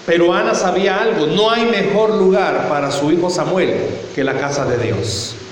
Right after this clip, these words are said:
Y aquí hay muchas mamás que han entendido que tienen que traer siempre a la casa del Señor a sus hijos. Aquí hay muchas mamás que han tomado en serio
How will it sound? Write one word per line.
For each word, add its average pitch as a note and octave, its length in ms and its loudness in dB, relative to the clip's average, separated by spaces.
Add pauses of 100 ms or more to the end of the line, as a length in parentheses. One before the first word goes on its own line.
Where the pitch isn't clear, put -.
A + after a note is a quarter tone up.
(520)
Y E3+ 120 2
aquí F3 200 0
hay A#3+ 120 4
muchas C4 400 0
mamás - 1040 -2 (460)
que G3+ 120 0
han G#3+ 160 0
entendido F#3+ 720 2 (1300)
que E3 120 -2
tienen G3+ 420 2
que F#3 100 0
traer F3+ 420 0
siempre F#3+ 720 0
a C#3 60 0
la C#3+ 140 0
casa C#3+ 320 -2
del C#3+ 180 0
Señor C#3 380 -2
a B2 80 -2
sus A2+ 240 -4
hijos. A2 500 -8 (640)
Aquí C#4 280 0
hay C#4+ 100 0
muchas C#4+ 420 2
mamás A#3 800 0 (320)
que A3+ 80 0
han C4 280 0
tomado B3 460 2
en G3+ 180 2
serio F#3+ 600 2